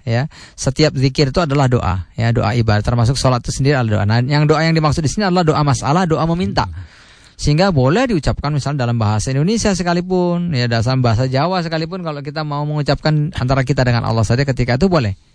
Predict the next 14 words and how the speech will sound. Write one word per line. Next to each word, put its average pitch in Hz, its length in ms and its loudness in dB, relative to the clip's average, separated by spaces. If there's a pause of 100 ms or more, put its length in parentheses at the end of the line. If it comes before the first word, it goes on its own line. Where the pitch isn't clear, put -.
(320)
Ketika - 320 -2
sujud 123 320 0
ya, 120 240 -4
kita 120 240 -2
meminta, 123 320 0
"Ya 123 160 0
Allah, 123 240 -2
berikan 120 320 -2
aku 110 240 -4
rizki," 131 480 0
dan 120 160 0
lain 123 80 -2
sebagainya, 123 720 0 (320)
"mudahkan 131 400 0